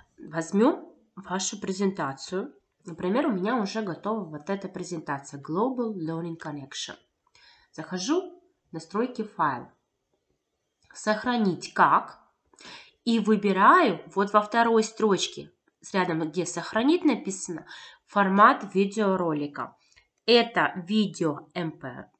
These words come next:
M peg, либо Windows Media Video. То есть либо первый вариант, либо второй. Выбираю первый формат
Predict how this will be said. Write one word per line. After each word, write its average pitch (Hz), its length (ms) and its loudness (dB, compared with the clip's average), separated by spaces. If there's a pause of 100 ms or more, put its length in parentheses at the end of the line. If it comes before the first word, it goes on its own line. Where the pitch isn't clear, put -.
(580)
M 160 140 -8 (100)
peg, 165 280 4 (420)
либо 190 440 4
Windows 202 520 2
Media 175 600 0
Video. 170 360 -4 (500)
То - 60 -16
есть 170 160 -10
либо 190 240 2
первый 359 320 4
вариант, 294 400 4
либо 208 180 4
второй. 165 440 -4 (500)
Выбираю 226 480 2
первый 180 320 2
формат 208 680 2